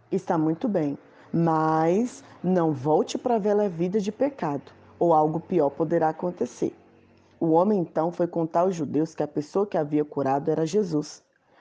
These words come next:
Por isso, os judeus passaram a perseguir Jesus, por ele ter curado no sábado. Queridos, eu gostaria de pontuar algumas coisas que eu aprendi com esse trecho da palavra de Deus.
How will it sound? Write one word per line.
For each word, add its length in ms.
Por 180
isso, 380
os 160
judeus 460
passaram 500
a 40
perseguir 500
Jesus, 580
por 180
ele 200
ter 400
curado 520
no 200
sábado. 500
Queridos, 560
eu 80
gostaria 460
de 100
pontuar 400
algumas 540
coisas 360
que 80
eu 100
aprendi 520
com 140
esse 200
trecho 400
da 120
palavra 400
de 120
Deus. 400